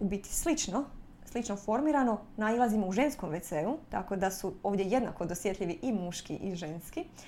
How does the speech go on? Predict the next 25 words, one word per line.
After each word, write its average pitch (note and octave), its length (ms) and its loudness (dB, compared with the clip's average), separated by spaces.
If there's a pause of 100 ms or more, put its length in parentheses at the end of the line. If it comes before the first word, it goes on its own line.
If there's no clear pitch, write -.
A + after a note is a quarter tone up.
(800)
„Gle, D4 260 10
na B3 180 10
ovim C4 200 8
vratima B3 420 10
još A#3 240 4
ništa G#3+ 280 4
ne D#3 200 2
piše.” - 260 -2 (840)
Eto. F3+ 320 -4 (680)
I C#4+ 120 4
još B3+ 260 2
jedan F#3 340 2 (260)
koji F#3+ 240 -2
je F#3 60 -2
autoreferencijalan, G#3 960 -2 (360)
to B3 60 -2
je A3 300 0 (220)
zapravo G3+ 440 0
jedna F#3+ 280 -2
naljepnica, F#3+ 720 0 (640)
oglas. G#3 420 2
Rekli A3 240 -2
smo G3+ 200 -2
da G3 180 -2
nam F#3 400 -4